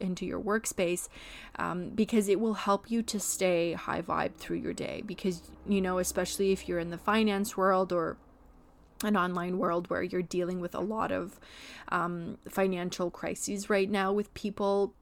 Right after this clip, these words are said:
you know, calling in or, or answering emails, um, you're gonna be dealing with people who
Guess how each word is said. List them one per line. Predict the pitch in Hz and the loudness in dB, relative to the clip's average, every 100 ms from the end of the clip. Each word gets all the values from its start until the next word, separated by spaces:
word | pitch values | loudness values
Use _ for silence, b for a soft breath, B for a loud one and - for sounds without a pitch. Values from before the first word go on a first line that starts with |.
| - | -6
you | 185 | -4
know, | 165 | -2
calling | 170 - 185 185 185 | -4 -4 -2 -2 -2
in | 190 190 180 | -2 -2 -2
or, | 170 165 | -2 -4
or | - 175 | -4 -4
answering | - 175 175 180 175 | -4 -6 -6 -6 -4
emails, | - 208 196 185 185 185 - B B B | 0 2 2 0 -2 -4 -12 B B B
um, | 175 175 180 - | -4 -4 -6 -8
you're | - 208 202 | 2 4 6
gonna | 226 | 6
be | 214 175 175 180 | 4 2 -4 -4
dealing | 220 175 170 170 | -2 -2 -2 -6
with | - | -8
people | - 175 175 - | -6 -4 -6 -4
who | 175 185 | -4 -2